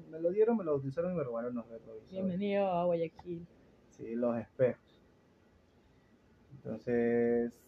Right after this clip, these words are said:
Speaker 1: y el treinta y uno me levanté temprano, siete, ocho de la mañana, fui a comprar los retrovisores.
Speaker 2: <laughs>
Speaker 1: Eh, y algo que yo
Speaker 2: ¿Dónde los fuiste a comprar?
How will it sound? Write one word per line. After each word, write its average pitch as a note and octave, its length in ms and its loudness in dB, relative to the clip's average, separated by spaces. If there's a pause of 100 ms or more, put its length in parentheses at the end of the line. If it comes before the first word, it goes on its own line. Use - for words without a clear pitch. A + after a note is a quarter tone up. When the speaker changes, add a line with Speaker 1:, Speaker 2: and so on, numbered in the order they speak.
(240)
Speaker 1:
y G3+ 220 2
el G3+ 360 4 (180)
treinta F#3 460 2
y G3 140 4
uno F#3 300 4
me D#3+ 100 0
levanté C3 320 2
temprano, C#3+ 680 2
siete, C3 260 -6
ocho B2+ 120 -8
de C3+ 60 -2
la C#3 60 4
mañana, C#3+ 400 0 (520)
fui C#3 100 4
a B2+ 60 6
comprar B2+ 460 4
los D3+ 140 2
retrovisores. C#3+ 680 2 (260)
Speaker 2:
<laughs> C#4 540 -6 (640)
Speaker 1:
Eh, A#2+ 520 2 (100)
y F3+ 220 4
algo F#3 340 6
que D3+ 180 -2
yo C#3+ 140 2 (1120)
Speaker 2:
¿Dónde D4 260 2
los C4+ 100 0
fuiste B3+ 160 -6
a A#3+ 40 0
comprar? G#3 280 -6